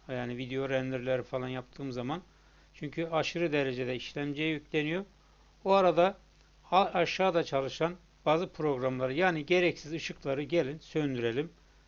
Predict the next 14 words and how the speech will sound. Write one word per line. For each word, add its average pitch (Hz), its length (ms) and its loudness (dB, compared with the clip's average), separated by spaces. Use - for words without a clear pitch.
Tasarruf 156 520 0
yapalım. 123 400 -4
Yani 131 180 -10
işlemcimizi 147 840 -4
şöyle 160 420 0
rahat, 156 460 2
e, 135 140 -6
oyun 151 320 0
oynarken 151 600 -4
F 151 200 -2
P 151 120 0
S 165 280 0
düşmesi 143 480 -6
sağlamasın 143 840 2